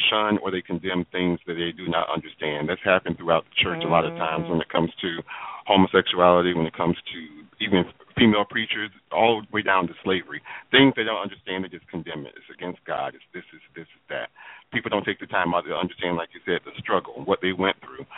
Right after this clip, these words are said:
Speaker 1: um, just what brought her to this point. Because, you know, she's a Kar-, basically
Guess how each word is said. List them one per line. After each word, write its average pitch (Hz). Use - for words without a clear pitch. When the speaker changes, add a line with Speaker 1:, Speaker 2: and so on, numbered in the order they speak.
Speaker 1:
um, 87
just 120
what 113
brought 113
her 113
to -
this 101
point. 110
Because, 104
you 117
know, 113
she's 104
a 113
Kar-, -
basically 113